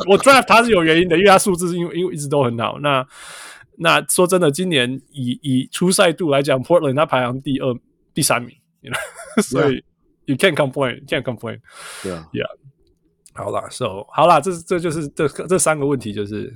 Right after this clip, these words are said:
Speaker 1: you know，延伸上一集的讨论。嗯，I think that's good。嗯，谢谢小人物们给我们的回应。那，again，如果有什么每一集里面延伸出来的讨论，欢迎，欢迎讲，我们可以在节目上继续做，虽然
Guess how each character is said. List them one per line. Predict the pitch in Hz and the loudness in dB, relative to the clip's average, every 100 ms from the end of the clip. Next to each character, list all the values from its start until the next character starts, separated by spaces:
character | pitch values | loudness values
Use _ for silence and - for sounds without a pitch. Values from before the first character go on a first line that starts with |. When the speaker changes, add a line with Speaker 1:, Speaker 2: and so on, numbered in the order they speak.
| - 262 120 | -20 -20 -14
Speaker 1:
you | 101 | -14
know， | 113 - 143 | -16 -20 -4
延 | 127 143 | -2 0
伸 | 151 151 | 0 0
上 | 156 143 | 0 -2
一 | 139 | -2
集 | 117 | -4
的 | 101 | -8
讨 | - - | -10 -12
论。 | 107 _ _ - | -12 _ _ -20
嗯， | 107 143 113 _ - | -20 -20 -20 _ -12
I | |
think | 135 | -6
that's | 120 - | -6 -6
good。 | - 123 | -6 -6
嗯， | 123 110 113 110 | -6 -12 -12 -8
谢 | 117 | -6
谢 | 113 120 | -2 -2
小 | 107 110 | -4 -4
人 | 123 | -6
物 | |
们 | 120 104 | -8 -8
给 | 117 | -8
我 | 113 | -8
们 | 98 | -10
的 | |
回 | 95 98 | -14 -14
应。 | 95 101 | -16 -18
那， | 117 104 101 _ _ _ | -14 -12 -14 _ _ _
again， | - 143 202 135 | -4 -2 -2 -2
如 | 185 | -2
果 | 123 | -2
有 | 110 | -4
什 | - | -8
么 | 101 101 110 _ - - - _ - | -12 -12 -14 _ -20 -20 -20 _ -10
每 | 113 120 | -6 -6
一 | |
集 | 139 107 107 | -6 -6 -6
里 | 107 | -4
面 | 131 120 - | -4 -4 -6
延 | 107 | -8
伸 | 117 131 | -6 -6
出 | 120 120 | -6 -4
来 | 104 | -4
的 | |
讨 | - 95 | -6 -10
论， | 95 98 | -12 -10
欢 | 117 110 | -8 -8
迎， | 110 | -10
欢 | 120 101 | -10 -10
迎 | 101 | -10
讲， | 104 95 | -12 -14
我 | |
们 | 101 | -14
可 | 107 | -10
以 | 104 | -8
在 | 107 | -8
节 | 101 92 | -10 -14
目 | 101 | -14
上 | 101 98 | -14 -14
继 | 104 | -14
续 | 98 | -14
做， | - 113 | -14 -16
虽 | - 113 | -14 -12
然 | 95 | -12